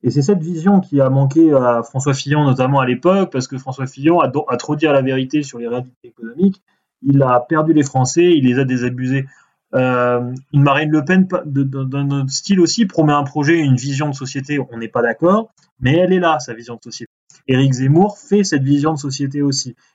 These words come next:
Il appartient maintenant à la droite, si elle veut exister, de créer le débat, d'ouvrir le débat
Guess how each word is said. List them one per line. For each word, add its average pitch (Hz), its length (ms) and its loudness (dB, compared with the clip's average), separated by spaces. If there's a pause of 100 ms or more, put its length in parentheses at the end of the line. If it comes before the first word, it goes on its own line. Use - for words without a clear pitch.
(140)
Il 143 120 2
appartient 175 480 -2
maintenant 139 320 -2
à 135 60 2
la 113 100 0
droite, 139 320 -2
si - 200 -8
elle 120 100 -2
veut 165 160 4
exister, 147 680 -2
de 131 120 0
créer 160 240 2
le 151 60 0
débat, 123 240 0 (280)
d'ouvrir 170 380 2
le 139 100 2
débat 170 480 0